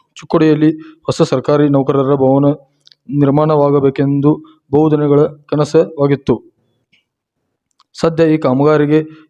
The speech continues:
ಇವತ್ತು ಚಾಲನೆಯನ್ನು ನೀಡಲಾಗಿದೆ. ಈ ಕಟ್ಟಡವನ್ನು ಹೆಚ್ಚುವರಿಯಾಗಿ ಸುಮಾರು ಒಂದು ಕೋಟಿ ಐವತ್ತು ಲಕ್ಷ ರೂಪಾಯಿಯನ್ನು ನೀಡಲಾಗುವುದು ಎಂದು ಹೇಳಿದರು.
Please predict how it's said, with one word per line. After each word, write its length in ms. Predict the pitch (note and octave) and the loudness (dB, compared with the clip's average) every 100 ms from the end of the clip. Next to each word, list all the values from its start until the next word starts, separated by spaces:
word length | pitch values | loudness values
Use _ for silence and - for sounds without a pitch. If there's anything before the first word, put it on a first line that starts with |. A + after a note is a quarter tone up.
| - | 0
ಇವತ್ತು 200 | D#3 D#3 | 0 0
ಚಾಲನೆಯನ್ನು 580 | C#3+ C#3+ D#3 D3+ C#3+ E3 | -2 0 2 0 0 0
ನೀಡಲಾಗಿದೆ. 580 | D3+ D3 C#3+ B2+ B2 E3 - - _ _ - | 0 2 2 2 2 0 -2 -18 _ _ -6
ಈ 180 | F#3 | -4
ಕಟ್ಟಡವನ್ನು 680 | F#3+ E3+ E3 E3 D#3 D3 D3+ D3 - _ _ _ _ _ _ _ _ _ | -2 -2 0 0 0 0 -4 -6 -8 _ _ _ _ _ _ _ _ _
ಹೆಚ್ಚುವರಿಯಾಗಿ 680 | D#3+ D#3 E3 D#3 D3+ C#3+ D#3 D#3+ - _ _ | -4 0 2 4 2 0 -4 -6 -16 _ _
ಸುಮಾರು 380 | D3+ D#3+ E3 E3 | -2 2 2 2
ಒಂದು 540 | C#3+ D#3 E3 E3 D#3+ | 0 -4 -4 -6 -8
ಕೋಟಿ 560 | D#3 C#3+ C#3+ E3+ E3+ - D3 | -2 -2 0 -2 -2 -6 0
ಐವತ್ತು 280 | D#3 D#3 | 2 2
ಲಕ್ಷ 160 | D#3 D#3 | -2 -2
ರೂಪಾಯಿಯನ್ನು 520 | D3 D3+ D3 E3+ A3 - _ - | -2 0 0 -2 -6 -12 _ -8
ನೀಡಲಾಗುವುದು 760 | D3+ D#3+ D#3 C#3+ C#3+ C#3 C3+ G3 G3+ - _ D#3 | -2 2 2 2 2 0 0 0 -2 -14 _ -8
ಎಂದು 180 | D#3 | -2
ಹೇಳಿದರು. 680 | D3 C#3+ C3 A#2+ A#2 - _ | 2 2 2 -2 -6 -14 _